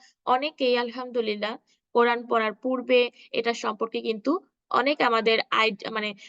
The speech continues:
একটা ধারণা আমাদের ছিল যে কতটা, আ, কঠিন হিসেবে আমরা দিনটা, দিনটাকে দেখতাম।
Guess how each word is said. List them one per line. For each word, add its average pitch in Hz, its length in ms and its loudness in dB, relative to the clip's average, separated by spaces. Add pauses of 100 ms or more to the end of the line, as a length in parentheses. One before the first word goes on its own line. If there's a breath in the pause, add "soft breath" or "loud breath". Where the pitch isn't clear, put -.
একটা 233 340 0 (140)
ধারণা 277 360 4
আমাদের 220 300 -2
ছিল 214 240 -4
যে 202 200 -2
কতটা, 269 460 2 (320 loud breath)
আ, 247 80 0 (480)
কঠিন 311 340 2
হিসেবে 277 360 -2
আমরা 247 160 2
দিনটা, 220 400 -2
দিনটাকে 233 480 -2
দেখতাম। 208 480 -4